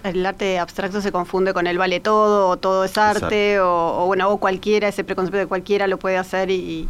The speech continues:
Speaker 2: Sí.
Speaker 1: que, que si bien es cierto y cualquiera se puede
Speaker 2: Sí.
Speaker 1: expresar, también, este, en general hay una idea detrás, un concepto,
Speaker 2: Sí,
Speaker 1: ¿no?
Speaker 2: y, y que en realidad esa idea, fuera de, de, de que yo no,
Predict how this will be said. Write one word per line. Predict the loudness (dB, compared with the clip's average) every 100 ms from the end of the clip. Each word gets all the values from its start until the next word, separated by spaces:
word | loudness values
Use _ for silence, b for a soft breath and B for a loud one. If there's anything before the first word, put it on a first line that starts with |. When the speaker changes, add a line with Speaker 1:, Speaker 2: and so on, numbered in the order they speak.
| -10 B -16
Speaker 2:
Sí. | -12 -6
Speaker 1:
que, | -8 -4
que | -2
si | 0
bien | 2 2
es | 2
cierto | 2 2 0
y | -2
cualquiera | -2 -2 -2
se | -2 -2
puede | 0
Speaker 2:
Sí. |
Speaker 1:
expresar, | 0 -2 2 2 0 -4 B B B -16 -4
también, | 0 2 2 2
este, | 0 -4 -6 -8 -8 -6
en | -6
general | -2 -2 0 0 -2 -2
hay | 0 0 2
una | 0 -2
idea | -4 -4 -2 -4
detrás, | -4 -8 -8
un | -8
concepto, | -8 -8 -10 -8
Speaker 2:
Sí, | -2 -2
Speaker 1:
¿no? | -2 -4
Speaker 2:
y, | 0 0 -2
y |
que | -2 -2
en | 0
realidad | 0 0 0
esa | 0
idea, | 0 2 0 -2 -4 B B B B B B -6
fuera | -2 0 2
de, | 0 -2 -6
de, | -6 -6
de | -6 -8
que | -6
yo | -6 -2
no, | 0 0